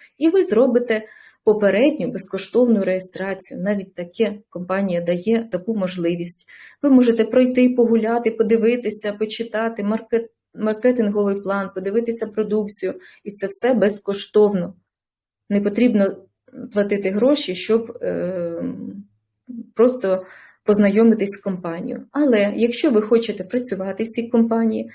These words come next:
ви повинні оплатити членство. Як я вже говорила, реєстрація коштує всього п'ятдесят доларів. Сорок доларів реєстрація і десять доларів абонплата за місяць. Ми всім рекомендуємо оплачувати абонплату за рік.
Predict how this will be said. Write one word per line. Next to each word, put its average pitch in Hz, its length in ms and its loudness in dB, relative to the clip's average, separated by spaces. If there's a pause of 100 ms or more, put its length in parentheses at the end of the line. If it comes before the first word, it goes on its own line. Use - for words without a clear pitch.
(300)
ви 480 160 6
повинні 247 400 6
оплатити 214 720 0
членство. 190 680 -6 (140)
Як 262 180 0
я 370 80 2
вже 254 180 0
говорила, 202 600 0 (480)
реєстрація 254 720 0
коштує 202 420 -4
всього 254 360 0
п'ятдесят 196 500 -4
доларів. 175 460 -6 (760)
Сорок 214 240 4
доларів 185 420 2
реєстрація 247 680 -2
і 202 120 -4
десять 196 360 -2
доларів 214 720 0
абонплата 190 640 -4
за 190 160 -2
місяць. 185 600 -8 (520)
Ми 240 340 4
всім 262 340 4
рекомендуємо 214 880 0
оплачувати 208 760 -4
абонплату 196 800 -2
за 196 220 -2
рік. 180 300 -6